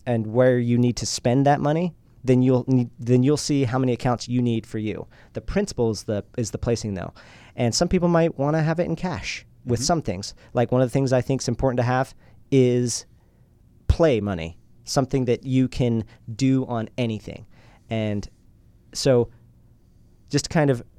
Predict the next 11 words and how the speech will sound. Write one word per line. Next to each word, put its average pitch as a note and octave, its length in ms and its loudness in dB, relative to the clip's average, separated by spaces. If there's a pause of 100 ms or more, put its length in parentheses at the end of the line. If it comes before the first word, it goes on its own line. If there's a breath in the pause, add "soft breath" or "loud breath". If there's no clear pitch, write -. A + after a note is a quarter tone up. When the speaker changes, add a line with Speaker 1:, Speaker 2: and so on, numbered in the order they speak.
(100)
Speaker 1:
recap C#3+ 380 2
the D3 80 2
whole C3+ 140 2
thing B2 260 2
and A2 140 0
giving A#2 340 2
a A2 60 -2
final B2 400 2
P G2+ 340 -2 (880)
with B2+ 180 4
prosperity, A2+ 680 2